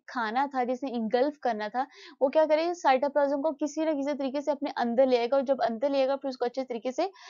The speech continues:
निगल लेगा, उसको रिमूव कर देगा, ठीक है? लाइसोसोम्स की मदद से या डिफरेंट एंजाइम्स की मदद से वो बिल्कुल खत्म हो जाएगा, ठीक है? इस प्रोसेस को हम कहते हैं फेगोसाइटोसिस, यानी कि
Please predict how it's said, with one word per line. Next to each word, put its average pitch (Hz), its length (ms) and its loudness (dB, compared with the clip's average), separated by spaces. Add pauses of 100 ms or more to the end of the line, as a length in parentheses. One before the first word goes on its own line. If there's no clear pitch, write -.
(120)
निगल 277 320 8
लेगा, 277 200 0
उसको 285 200 -2
रिमूव 262 320 -2
कर 277 220 -2
देगा, 254 260 -4
ठीक 262 200 -10
है? 294 160 -2
लाइसोसोम्स 262 520 -4
की 285 80 -10
मदद 240 240 -6
से 247 160 -10
या 254 80 0
डिफरेंट 254 300 -8
एंजाइम्स 240 420 -6
की 277 80 -14
मदद 226 220 -6
से 269 200 -8 (340)
वो 302 60 2
बिल्कुल 294 280 0
खत्म 302 340 0
हो 226 120 -4
जाएगा, 196 160 -4
ठीक 254 180 -8
है? 320 60 -2
इस 302 80 -12
प्रोसेस 262 400 -2
को 285 100 -4
हम 262 80 -2
कहते 262 200 -2
हैं 302 80 -12
फेगोसाइटोसिस, 208 960 -4 (120)
यानी 240 200 -6
कि 294 160 -8